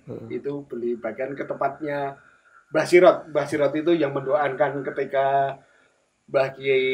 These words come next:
Speaker 2: Marzuki Sedo itu yang
Speaker 1: Mm-hmm.
Speaker 2: mendoakan itu.
Speaker 1: Mm-hmm.
Speaker 2: Nah, itu saya belanjanya ke situ.
Speaker 1: Hmm. Di
Speaker 2: Dan
Speaker 1: Pasar
Speaker 2: akrab
Speaker 1: Klewer.
Speaker 2: di situ, ya.
Speaker 1: Hmm.
Speaker 2: Kita itu pulang dan tahu-tahu di situ hujan lebat
Speaker 1: Hujan.
Speaker 2: mau pulang itu hujan
Speaker 1: Hujan
Speaker 2: lebat.
Speaker 1: lebat sekali.
Speaker 2: Iya, hujan lebat sekali.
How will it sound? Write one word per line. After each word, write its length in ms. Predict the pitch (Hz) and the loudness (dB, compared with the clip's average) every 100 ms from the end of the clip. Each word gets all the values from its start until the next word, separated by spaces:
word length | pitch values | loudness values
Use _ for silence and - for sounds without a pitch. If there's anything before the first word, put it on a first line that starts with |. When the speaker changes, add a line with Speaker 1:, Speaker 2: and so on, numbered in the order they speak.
| 131 135 131 | 0 -2 -4
Speaker 2:
Marzuki 440 | 143 127 123 127 | -4 -4 -6 -10
Sedo 340 | 127 139 139 139 | -4 -4 -2 -2
itu 140 | 143 | -2
yang 160 | 151 139 | -4 -2
Speaker 1:
Mm-hmm. 60 | 139 | 0
Speaker 2:
mendoakan 380 | - 135 143 139 | 0 2 0 0
itu. 180 | 127 110 - 123 | -2 -6 -8 -10
Speaker 1:
Mm-hmm. 220 | 117 104 110 _ _ _ | -10 -10 -14 _ _ _
Speaker 2:
Nah, 200 | 131 127 113 - _ _ 139 | -8 -6 -6 -10 _ _ -10
itu 160 | 135 | -4
saya 480 | 175 160 143 165 165 | -4 -2 0 2 0
belanjanya 480 | - 131 120 127 143 | -6 -6 -4 -4 -4
ke 80 | 143 | -6
situ. 240 | 127 110 107 - | -12 -16 -18 -20
Speaker 1:
Hmm. 160 | 143 123 - - | -20 -20 -20 -6
Di 80 | 151 | 0
Speaker 2:
Dan 160 | 143 | 2
Speaker 1:
Pasar 160 | 135 139 | 4 6
Speaker 2:
akrab 240 | 208 185 | 8 8
Speaker 1:
Klewer. 40 | 160 | 6
Speaker 2:
di 20 | |
situ, 280 | 156 151 143 117 | 0 -2 -2 -6
ya. 160 | 123 120 | -4 -4
Speaker 1:
Hmm. 240 | 120 107 | -4 -8
Speaker 2:
Kita 200 | - 160 | -6 4
itu 160 | 196 208 226 | 4 4 2
pulang 400 | 359 247 208 196 | 8 10 8 6
dan 180 | 175 156 160 - _ | 4 2 0 -8 _
tahu-tahu 560 | 190 185 208 240 208 | 4 10 10 8 2
di 80 | 165 | -4
situ 160 | 180 185 | -2 -2
hujan 380 | 202 185 180 165 | -2 6 6 8
lebat 220 | 165 165 | 4 4
Speaker 1:
Hujan. 80 | 151 | 6
Speaker 2:
mau 160 | 156 | 6
pulang 240 | 151 156 151 | 6 6 6
itu 160 | 160 | 4
hujan 240 | 175 - 131 | 0 0 -2
Speaker 1:
Hujan 160 | 117 135 | 0 0
Speaker 2:
lebat. 140 | 131 | 0
Speaker 1:
lebat 120 | 135 | -2
sekali. 260 | - 120 107 | -2 -6 -6
Speaker 2:
Iya, 140 | 120 104 | -6 -8
hujan 240 | 101 110 | -8 -8
lebat 160 | 101 101 | -8 -10
sekali. 300 | - 101 | -12 -14